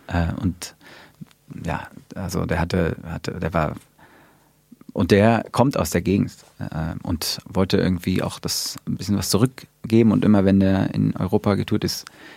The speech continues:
ist er zur Uni gekommen und hat dann da Workshops gegeben, ähm, ein paar Tage nur meistens, äh, und das war so,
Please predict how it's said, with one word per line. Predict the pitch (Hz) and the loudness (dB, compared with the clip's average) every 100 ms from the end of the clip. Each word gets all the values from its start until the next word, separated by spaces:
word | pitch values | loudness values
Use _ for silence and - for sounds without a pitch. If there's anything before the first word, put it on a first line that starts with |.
| - | -8
ist | 101 107 | 0 2
er | |
zur | 90 | 6
Uni | 113 139 | 6 6
gekommen | 98 - 87 82 | 4 4 2 2
und | 90 87 | -2 -4
hat | 87 | 0
dann | 90 | 2
da | 87 | 4
Workshops | 92 107 98 - | 4 2 0 -2
gegeben, | 90 87 90 92 95 - - - - - _ _ _ - | 0 4 4 4 -2 -10 -20 -20 -20 -20 _ _ _ 2
ähm, | 90 82 80 82 80 82 - | 2 2 0 -2 -4 -8 -12
ein | - | -6
paar | - 90 | -2 0
Tage | 87 92 87 | 2 2 2
nur | 87 | 0
meistens, | 87 92 87 - 82 - - _ | 0 -2 -4 -4 -6 -8 -16 _
äh, | 87 87 92 - | -8 -6 -6 -6
und | - 85 | -6 -6
das | 85 - | -6 -4
war | 80 78 76 85 | -4 -2 -4 -6
so, | 85 87 82 85 82 | -6 -2 -2 -2 -4